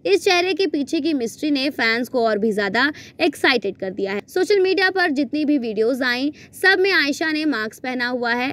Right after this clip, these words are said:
ऐसे में सबके दिमाग में एक ही सवाल था कि अदनान अपनी दुल्हन के चेहरे को दुनिया वालों को क्यों नहीं दिखाना चाहते। इस सस्पेंस ने फैंस के इंतजार और क्यूरियोसिटी को और भी ज्यादा बढ़ा दिया है।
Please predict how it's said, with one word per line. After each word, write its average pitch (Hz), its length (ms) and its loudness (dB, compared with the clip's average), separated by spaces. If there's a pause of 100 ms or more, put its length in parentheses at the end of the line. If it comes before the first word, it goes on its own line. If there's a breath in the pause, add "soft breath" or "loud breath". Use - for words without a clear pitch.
ऐसे 339 260 2
में 370 160 2
सबके 302 300 -2
दिमाग 226 400 -2
में 277 120 0
एक 320 360 0
ही 349 80 2
सवाल 233 400 0
था 226 200 -4
कि 214 120 -4
अदनान 208 360 -2
अपनी 220 260 -4
दुल्हन 214 340 0
के 220 100 0
चेहरे 202 340 0
को 302 260 0 (300 loud breath)
दुनिया 392 320 6
वालों 311 320 0
को 330 160 -2
क्यों 330 200 -2
नहीं 196 140 -6
दिखाना 190 380 -6
चाहते। 180 360 -6
इस 220 100 -2
सस्पेंस 277 520 -2
ने 330 140 2
फैंस 285 400 0
के 294 160 -4
इंतजार 220 520 0
और 269 180 0 (320 loud breath)
क्यूरियोसिटी 381 600 4
को 330 140 -2
और 285 220 -2
भी 247 140 -4
ज्यादा 202 280 -4
बढ़ा 196 320 -2
दिया 254 240 -2
है। 254 220 -2